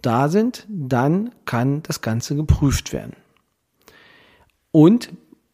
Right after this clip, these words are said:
wie bereits gesagt, Satz zwei sagt, das Ganze gilt bundesweit. Das heißt, Sie müssen das nicht in jedem, äh, Amtsgericht nochmal neu machen, sondern es wird einmal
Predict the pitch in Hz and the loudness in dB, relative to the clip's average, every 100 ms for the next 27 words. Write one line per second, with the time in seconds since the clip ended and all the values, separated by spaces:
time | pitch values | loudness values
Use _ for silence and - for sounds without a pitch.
0 | _ _ _ - 139 139 131 135 - 127 | _ _ _ -6 -2 2 2 2 0 -2
1 | 127 185 - 127 - - 131 135 147 131 | 0 -2 -2 -6 -6 -6 -2 -2 0 0
2 | 160 - - - 131 151 147 139 135 190 | -2 -4 -10 -4 0 0 2 0 4 4
3 | 175 117 104 107 117 139 151 - 147 180 | 4 0 -4 -6 -6 -2 -2 2 2 2
4 | 175 165 - 208 - 196 147 151 202 202 | 2 0 2 0 -2 -2 2 4 4 2
5 | 196 202 _ _ _ _ _ _ 147 143 | 2 -4 _ _ _ _ _ _ 2 4
6 | 143 143 170 - 151 135 - - 139 131 | 4 2 -2 0 2 2 0 -4 -2 0
7 | 127 123 190 214 190 190 143 151 156 165 | 0 2 4 4 2 2 2 4 2 -2
8 | 135 139 - - 123 170 156 127 131 135 | -6 -8 -10 -6 2 4 4 2 2 2
9 | 139 | 0